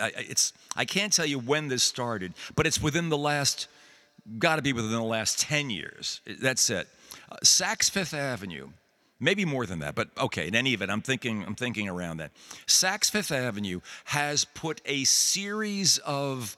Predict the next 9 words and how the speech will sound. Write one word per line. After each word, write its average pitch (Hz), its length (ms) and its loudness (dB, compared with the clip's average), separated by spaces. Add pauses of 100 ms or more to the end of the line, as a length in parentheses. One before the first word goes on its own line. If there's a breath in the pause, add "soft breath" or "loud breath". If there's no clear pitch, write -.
(340 loud breath)
lights 123 920 0 (600)
on 147 520 2
its 147 320 2
building. 110 640 -4
Now, 120 160 2
the 117 80 -2
building 175 520 -2
runs, 143 600 -2
uh, 147 260 2